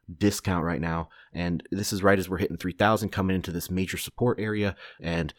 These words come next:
um, futures is dipping really far, really deep.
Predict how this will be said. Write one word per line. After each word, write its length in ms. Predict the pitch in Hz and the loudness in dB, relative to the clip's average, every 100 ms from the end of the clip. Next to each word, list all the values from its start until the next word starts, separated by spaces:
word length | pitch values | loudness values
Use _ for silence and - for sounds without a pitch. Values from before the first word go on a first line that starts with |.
| - _ _ _ | -18 _ _ _
um, 320 | 80 71 58 - | -8 -8 -8 -12
futures 440 | - - 113 117 98 | -6 0 0 2 0
is 140 | 90 | -2
dipping 420 | 87 101 98 87 | -2 0 0 -2
really 260 | 85 107 110 | 0 2 2
far, 460 | - 92 92 87 - - - | 2 2 2 0 -6 -20 -14
really 340 | 85 104 107 | -2 2 2
deep. 360 | 92 92 87 | 0 -2 -4